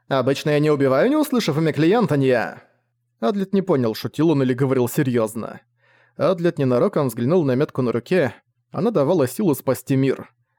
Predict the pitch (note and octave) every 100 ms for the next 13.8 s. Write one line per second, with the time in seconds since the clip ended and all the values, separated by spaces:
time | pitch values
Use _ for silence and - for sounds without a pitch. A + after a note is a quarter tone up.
0 | _ - A2+ A2+ B2+ D#3 D3 B2 A#2 D3+
1 | C3 C3+ C3 D3 F3+ B2 - A#2+ A#2 -
2 | A2+ A2+ B2+ F#3 - C#3 B2+ _ _ _
3 | _ C3+ C#3 A3 B3+ D3+ C3 A#3 G#3 C3+
4 | C3 A#2+ B3+ C#3+ C3+ A3+ - A#2+ B2+ F3+
5 | F3 - B2 A2+ A#3+ E3 C3+ C3 A#2+ A2+
6 | F3+ D3 A#2+ B2 - C#3+ C3 C3+ B2 C3
7 | A2+ A#2 - - - _ _ - A2+ A2+
8 | - F3+ C3+ B2 F#3 - C3+ E3 C#3 A#2+
9 | A2+ F3 D3 C3 A#2+ - A3 D3+ C3 B2
10 | F3+ E3 C#3 C3+ C3 - A#2+ A2+ B2 G2
11 | C#2 - - - _ _ _ _ _ -
12 | A2+ - C#3+ C3 B2 D#3 - A#2+ C#3+ A#2+
13 | B2 C3+ B2+ A#2 A2 B2 D#3